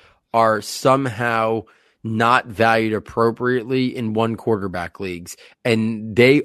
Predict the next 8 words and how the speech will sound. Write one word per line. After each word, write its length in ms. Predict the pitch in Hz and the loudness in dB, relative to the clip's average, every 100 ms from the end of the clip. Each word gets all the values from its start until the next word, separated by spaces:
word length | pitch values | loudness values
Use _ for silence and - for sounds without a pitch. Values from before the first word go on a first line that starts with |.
| - | 4
all 340 | 131 147 160 | 6 6 4
three 380 | 135 127 160 143 | 2 4 6 6
of 80 | 107 | 4
them, 380 | 104 101 110 101 _ | 0 -2 -6 -10 _
have 260 | - 127 113 | 0 0 2
capabilities 880 | - 139 131 120 123 120 117 113 - | 2 2 2 2 2 2 -2 -4 -4
to 180 | 117 110 | -6 -4
impact 540 | 120 110 113 113 - | -4 -2 -2 -2 -4